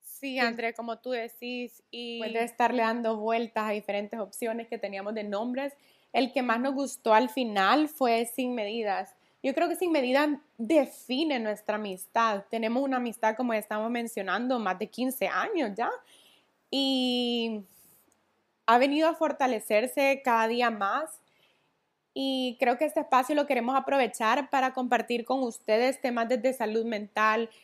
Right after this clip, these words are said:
Speaker 1: emprendimiento, moda, entre otros temas que sean de interés y que podamos hablarlo con ustedes sin medidas. Espero que nos puedan escuchar cada miércoles a escuchar nuestras diferentes opiniones, nuestras diferentes perspectivas,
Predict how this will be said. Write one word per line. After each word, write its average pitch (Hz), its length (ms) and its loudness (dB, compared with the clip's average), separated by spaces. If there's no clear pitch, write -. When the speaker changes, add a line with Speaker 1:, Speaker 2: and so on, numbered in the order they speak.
Speaker 1:
emprendimiento, 226 1040 -2
moda, 226 360 2
entre 233 220 -4
otros 226 320 -4
temas 240 500 -2
que 269 140 2
sean 254 320 4
de 269 80 2
interés 254 680 0
y 247 100 -6
que 262 140 0
podamos 247 320 0
hablarlo 233 420 2
con 254 140 -4
ustedes 226 440 0
sin 269 160 -4
medidas. 196 600 -2
Espero 262 560 4
que 254 460 4
nos 240 160 -4
puedan 226 240 2
escuchar 254 500 0
cada 233 220 2
miércoles 240 680 0
a 233 60 0
escuchar 226 360 -4
nuestras 233 280 -4
diferentes 226 420 -2
opiniones, 226 720 -2
nuestras 214 320 -8
diferentes 220 400 -4
perspectivas, 214 880 -4